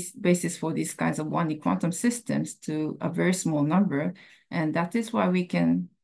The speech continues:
efficiently describe the one D quantum state efficiently. So for that, the M P S or the D M R G is going to work very well. So,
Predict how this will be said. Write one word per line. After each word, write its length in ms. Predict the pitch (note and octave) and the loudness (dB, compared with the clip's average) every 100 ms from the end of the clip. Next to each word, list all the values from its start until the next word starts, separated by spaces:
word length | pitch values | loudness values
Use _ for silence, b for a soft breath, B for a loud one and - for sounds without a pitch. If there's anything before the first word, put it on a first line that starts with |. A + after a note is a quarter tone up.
| _ | _
efficiently 640 | - - F3 F3+ E3 E3 D#3 | -8 -2 -2 0 -2 -2 -6
describe 520 | D#3+ E3 - D#3 - | -6 -8 -6 -6 -4
the 80 | D#3+ | -2
one 300 | D#3 D3+ D3+ | 0 0 0
D 140 | D3 | -2
quantum 380 | C#3+ - D3 C#3 | -4 -4 0 0
state 440 | C#3+ - - - - | -2 -4 -4 -4 -8
efficiently. 640 | - C3 - - - - _ _ _ _ B B | -6 -6 -4 -8 -10 -14 _ _ _ _ B B
So 320 | - F3+ F3 F3 | -4 2 4 4
for 300 | - F3 E3+ | 2 2 4
that, 500 | A#3 A#3+ F#3 F#3+ - _ - | 6 6 6 2 -8 _ -10
the 140 | - | -4
M 180 | G3 F#3+ | -2 -2
P 340 | - F3+ F3+ | -4 -4 -2
S 300 | E3 D3 - | -2 -2 -6
or 260 | - E3 E3 | -6 -6 -4
the 220 | E3 E3 | -2 -2
D 160 | F3 F3 | 2 2
M 120 | E3 | 4
R 120 | D3+ | 2
G 380 | C#3 - C#3 C#3 B B B B B | -2 0 -2 -2 B B B B B
is 180 | E3+ - | -8 -4
going 220 | F3+ F3 | 0 0
to 100 | E3 | 0
work 300 | D#3 D#3+ - | -4 -6 -6
very 220 | D3 C3+ | -4 -4
well. 300 | - - - _ _ _ _ _ _ _ _ _ _ _ _ | -4 -8 -10 _ _ _ _ _ _ _ _ _ _ _ _
So, 300 | - F3+ E3 | -4 -2 -2